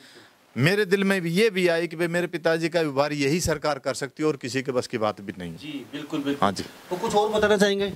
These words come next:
Speaker 1: इसमें,
Speaker 2: डायरी में?
Speaker 1: हाँ, डायरी में ये,
Speaker 2: डायरी है।
Speaker 1: हाँ, सरकारी डायरी में सत्रह चार उन्नीस सौ पैंतालीस लिखा हुआ है, ये डेट वगैरह। हाँ जी, हाँ जी।
Speaker 2: ये उस समय की लिखाई है, ये आप दिखा देते हैं, हम आपको तस्वीरों में देख लीजिए कैमरे में हिमांशु,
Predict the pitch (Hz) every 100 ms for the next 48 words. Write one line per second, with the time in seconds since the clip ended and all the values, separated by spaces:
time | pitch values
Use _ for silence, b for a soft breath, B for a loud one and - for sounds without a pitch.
0 | - 185 202 220 202 190 147 190 151 185
1 | 226 233 220 214 165 175 151 151 170 165
2 | 170 180 202 220 175 165 202 214 196 -
3 | 185 226 226 180 190 190 190 196 185 185
4 | - 190 180 208 165 139 143 - 165 143
5 | 151 143 160 160 147 165 170 165 170 196
6 | 165 b b b 113 123 107 - _ b
7 | b b - 113 98 - _ 196 - 214
8 | 214 226 233 214 226 208 170 165 139 123
9 | - _ _ - 104 160 196 170 180 190
10 | 196 185 196 165 170 170 185 175 170 175
11 | 175 170 170 156 160 165 165 160 170 151
12 | 151 156 180